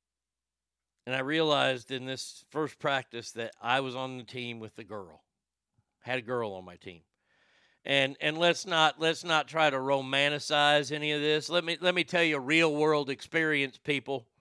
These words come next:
The world ain't the bad news bears.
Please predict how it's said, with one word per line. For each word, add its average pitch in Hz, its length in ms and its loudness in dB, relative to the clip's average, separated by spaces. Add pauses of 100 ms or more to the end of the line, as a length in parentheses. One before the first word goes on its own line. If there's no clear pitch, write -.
(800)
The 170 120 2
world 196 440 6
ain't 190 240 6
the 175 100 0
bad 170 380 8
news 160 300 0
bears. 151 680 4